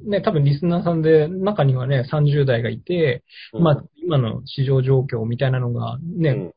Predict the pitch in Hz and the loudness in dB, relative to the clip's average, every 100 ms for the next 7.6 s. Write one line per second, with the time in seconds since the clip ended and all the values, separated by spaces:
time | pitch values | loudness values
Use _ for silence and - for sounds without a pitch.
0 | - 180 180 196 160 - 139 131 127 156 | -8 -8 -6 -4 -4 -2 -4 -4 -2 -4
1 | - 127 131 123 127 120 123 123 127 147 | -6 -8 -8 -8 -8 -8 -8 -10 -4 -2
2 | 123 127 - 123 76 69 73 - _ _ | 0 0 -2 -6 -8 -18 -20 -20 _ _
3 | - - 92 92 _ _ 185 185 95 87 | -20 -20 -20 -20 _ _ -10 -8 -8 -8
4 | 78 - 127 82 - _ _ _ - 208 | -10 -6 -6 -6 -12 _ _ _ 2 2
5 | 208 208 208 - 80 92 208 233 240 254 | 2 -4 -2 -4 -6 -8 -6 -6 -6 -10
6 | - 285 277 - 80 73 - - - 110 | -6 -6 -4 -4 -4 -6 -10 -14 -8 -2
7 | 156 165 156 143 - 135 | 0 0 -2 -4 2 0